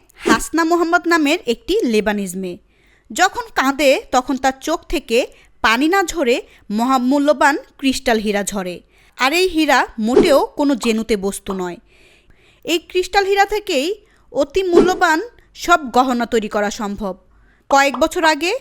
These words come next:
ক্রিস্টাল কান্নার ছবি এবং ভিডিও দেখিয়ে নেট দুনিয়ায় সাড়া ফেলে দিয়েছিল লেবানিজ এই তরুণী।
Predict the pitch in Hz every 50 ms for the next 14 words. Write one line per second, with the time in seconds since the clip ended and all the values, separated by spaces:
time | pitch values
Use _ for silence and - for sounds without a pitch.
0 | - - - - - - 330 339 - - - 370 349 370 415 453 - - 277 254
1 | 247 269 285 294 - - - 320 262 240 311 349 - - _ _ _ _ _ _
2 | - 240 226 208 233 254 247 233 196 247 262 233 254 294 339 349 285 359 359 -
3 | - 403 381 330 247 - 440 - - _ _ _ _ _ 214 220 254 269 233 214
4 | 220 302 302 294 339 381 427 - - 330 254 240 262 262 - 320 277 269 254 202
5 | 233 220 208 214 - 226 202 185 180 180 - - _ _ 214 220 233 247 214 269
6 | 277 302 330 302 370 415 415 - - 277 233 220 214 208 196 185